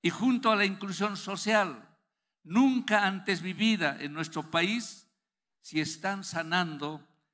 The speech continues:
las heridas profundas de nuestra identidad nacional. Conscientes o no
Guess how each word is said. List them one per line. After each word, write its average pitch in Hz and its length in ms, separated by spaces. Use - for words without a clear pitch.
las - 220
heridas 180 420
profundas 165 1040
de 156 100
nuestra 165 320
identidad 147 1000
nacional. 131 720
Conscientes 226 920
o 185 100
no 208 360